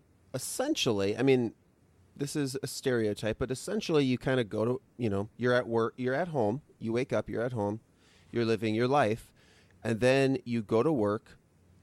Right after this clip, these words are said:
you clock in, you leave your life outside, and you work and you do whatever you're supposed to do, whatever you're told to do, or, or maybe, maybe you're even, you know,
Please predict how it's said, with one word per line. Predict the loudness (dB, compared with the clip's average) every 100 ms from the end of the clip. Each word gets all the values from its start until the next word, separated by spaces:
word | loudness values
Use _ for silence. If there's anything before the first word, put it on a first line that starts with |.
| -12
you | -6 -6
clock | -4 0 0 0 0
in, | 0 0 0
you | 0 0
leave | 0 0
your | 0 2
life | 2 2
outside, | 0 -2 -2 -6 -6 -8 -10 _ _ _ _ -6
and | -2 2 2 2 0 -4 _ _
you | -4 0 2 4 2 0 -4
work | -2 2 2 0 -2
and | -2
you | 0
do | 0 4
whatever | 6 6 4 0
you're | 0 0 0 -4
supposed | -8 -12 -6 -6 -4
to | -6
do, | -4 -2
whatever | -2 -2 -4
you're | -6
told | -4 -4 -2
to | -4
do, | -4 -4 -2
or, | -2 -4 -2
or | 0 2
maybe, | 2 2 0 0 -6 _ -2
maybe | 2 4 2
you're | 2 2
even, | 2 0 0 2 0 -2 _ _ -8
you | -2
know, | 0 0